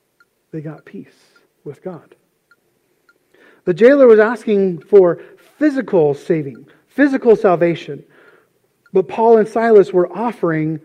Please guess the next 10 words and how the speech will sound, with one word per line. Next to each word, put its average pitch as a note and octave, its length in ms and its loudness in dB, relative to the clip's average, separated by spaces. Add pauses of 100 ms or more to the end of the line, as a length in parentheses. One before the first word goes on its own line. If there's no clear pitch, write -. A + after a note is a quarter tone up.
(140)
spiritual D#3 920 -12 (420)
salvation. B2 680 -20 (1400)
The F3 120 -6
true B3+ 680 0 (320)
way D3+ 480 -4
and D#3+ 260 -8 (200)
true A#3 720 -2 (180)
meaning D#3+ 580 -10 (320)
of D#3+ 140 -10
salvation, D3+ 640 -10